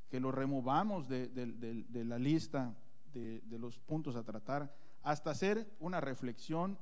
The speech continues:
hasta platicar con la ciudadanía, y que si ellos están de acuerdo en llevar a cabo las actividades de la, de la asociación, allá en ese lugar, que es un complejo donde está el centro de salud, donde está la biblioteca, donde están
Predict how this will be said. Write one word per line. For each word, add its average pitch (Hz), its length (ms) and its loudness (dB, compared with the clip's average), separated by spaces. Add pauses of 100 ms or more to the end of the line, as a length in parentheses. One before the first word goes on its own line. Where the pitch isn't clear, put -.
hasta 139 280 -2
platicar 156 600 -2
con 165 160 -2
la 127 80 2
ciudadanía, 123 840 0 (540)
y 123 60 -4
que 151 140 0
si 165 160 2
ellos 202 160 4
están 160 280 0
de 147 80 0
acuerdo 143 560 0 (420)
en 139 160 0
llevar 135 300 2
a - 100 -2
cabo 139 500 2
las 117 200 -4
actividades 123 720 0
de 117 120 -4
la, 110 300 -4
de 113 140 -6
la 110 340 -6 (420)
asociación, 135 840 0 (720)
allá 139 360 4
en 180 120 2
ese 165 180 0
lugar, 131 500 0 (200)
que 165 100 0
es 165 80 0
un 214 120 0
complejo 156 580 2
donde 123 200 0
está 151 480 2 (280)
el 160 120 0
centro 156 300 0
de 135 80 0
salud, 131 560 0
donde 123 160 0
está 127 180 -2
la 123 100 0
biblioteca, 113 760 -2
donde 113 220 -4
están 120 400 -4